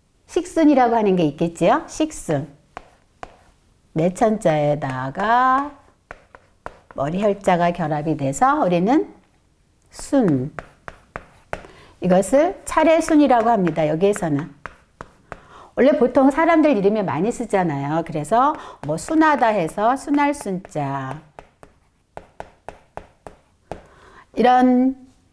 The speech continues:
자이지만 여기에서 식순할 때에는 차례라고 하는 의미가 있습니다.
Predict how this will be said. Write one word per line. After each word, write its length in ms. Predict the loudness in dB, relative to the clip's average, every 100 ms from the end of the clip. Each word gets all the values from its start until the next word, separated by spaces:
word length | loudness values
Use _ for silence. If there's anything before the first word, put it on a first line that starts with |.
| _
자이지만 1000 | -2 2 2 0 -2 -2 -4 0 2 0 -4 -8 0
여기에서 580 | 0 2 2 0 -4 -6
식순할 640 | -8 -8 0 2 2 0
때에는 420 | 0 2 2 -2
차례라고 720 | -2 -2 2 4 4 2 0
하는 380 | -4 -2 -2 -2 -4 -14 -6
의미가 360 | -4 -2 -2
있습니다. 720 | -4 -6 -6 -6 -6 -8 -8